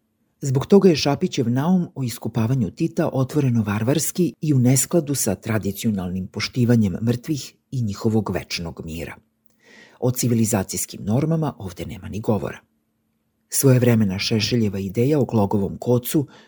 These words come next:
koji bi odneo do Titovog groba i njime probio telo pokojnika, te tako spasao srpstvo od njegovog vampirenja, bila je samo estradni opit kojim bi se zločinac vežbao na mrtvima.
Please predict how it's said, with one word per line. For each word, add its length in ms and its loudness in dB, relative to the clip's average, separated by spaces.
koji 180 0
bi 140 0
odneo 380 2
do 120 -12
Titovog 580 -4
groba 340 2
i 80 -4
njime 300 0
probio 400 0
telo 340 -4
pokojnika, 640 -2
te 100 -2
tako 440 -2
spasao 600 -4
srpstvo 600 -6
od 120 -8
njegovog 540 -6
vampirenja, 640 0
bila 240 6
je 60 4
samo 440 -4
estradni 540 0
opit 420 0
kojim 260 4
bi 80 0
se 340 0
zločinac 640 -2
vežbao 580 -2
na 120 0
mrtvima. 460 -6